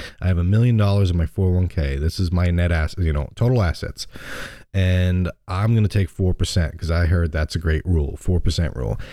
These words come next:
So I'm gonna take forty thousand out of my, uh, out of my one million," which really doesn't, that's not a lot if you think about it. <laughs> Forty thousand out of a million, but that's four percent.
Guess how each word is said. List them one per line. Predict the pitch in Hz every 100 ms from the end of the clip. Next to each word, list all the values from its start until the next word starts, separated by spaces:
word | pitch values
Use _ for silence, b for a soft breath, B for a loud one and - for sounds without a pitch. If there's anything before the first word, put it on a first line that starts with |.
| B
So | - 98 92 -
I'm | 107
gonna | 107
take | 101 101
forty | - 95 92 90
thousand | 87 80 78 76
out | 73 73
of | 73
my, | 69 71 71 _ _ _
uh, | - 82 67 - - _ _ _ _ 92
out | 80
of | 78
my | 73
one | 76 85 82
million," | 78 71 65 - - -
which | 90 - -
really | - 98 80
doesn't, | 73 76 69 - - - -
that's | - -
not | 87
a | 71
lot | 65 67 67 -
if | 85
you | 80
think | 92 80
about | 73 -
it. | 127 -
<laughs> | -
Forty | 104 107
thousand | - 92 95 87
out | 80
of | 71
a |
million, | 78 82 82 - B B
but | - 113 -
that's | 98 95
four | - 101
percent. | 113 78